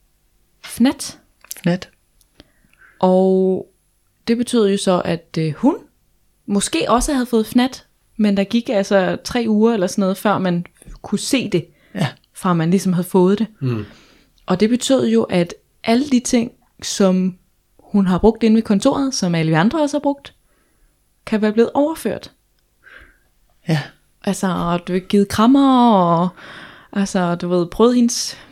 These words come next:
Speaker 1: jakke, og <laughs> altså, siddet i de samme stole og sofaer og sådan noget. Altså, så der var faktisk sådan, vi var nødt til at lukke alt ned i en uge, altså, hvor det hele blev sådan helt steriliseret af,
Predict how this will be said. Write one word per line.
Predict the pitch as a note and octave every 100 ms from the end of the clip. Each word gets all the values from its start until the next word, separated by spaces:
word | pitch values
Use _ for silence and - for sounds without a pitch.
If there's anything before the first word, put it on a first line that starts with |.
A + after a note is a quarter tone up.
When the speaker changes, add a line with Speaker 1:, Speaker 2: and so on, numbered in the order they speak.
| - F#3+
Speaker 1:
jakke, | F3 G#3 A#3+ D4 C4 B3 G3+
og | D3 C#3 - - F3+ - -
<laughs> | - - C4 - - -
altså, | F3 F#3+ E3+ D#3+ D#3+ - -
siddet | - - A#3+ B3+
i | A#3+ A3+
de | - G#3+
samme | G3+ A#3
stole | - G3 A3+ C4+ C#4 G3+
og |
sofaer | - A#3+ C#4+ D4+ A3 G3+ F#3+
og | F3+ F3+
sådan | - F3+ E3+
noget. | E3+ -
Altså, | - F3 - - - - -
så | - F3
der | F3
var | F3+ G#3+
faktisk | G#3 G#3
sådan, | A3
vi | G3
var | F#3+
nødt | G3+
til | -
at | G#3
lukke | F#3 F3+ - - - A3+
alt | B3 A3+ G#3+
ned | G3 F3+ E3+ - _ _ -
i | F#3+
en | F#3+ -
uge, | G#3 G#3 A#3 C4 _ _ _ _ _ _
altså, | F3+ F3 D#3+ D#3+ E3+ -
hvor | F3
det | F3
hele | G3 A3+ G#3+
blev | G3 F#3
sådan | F#3+ G3
helt | G#3 G3+
steriliseret | - - F#3 F3+ F3 F#3 E3+ -
af, | G#3+ G#3 G#3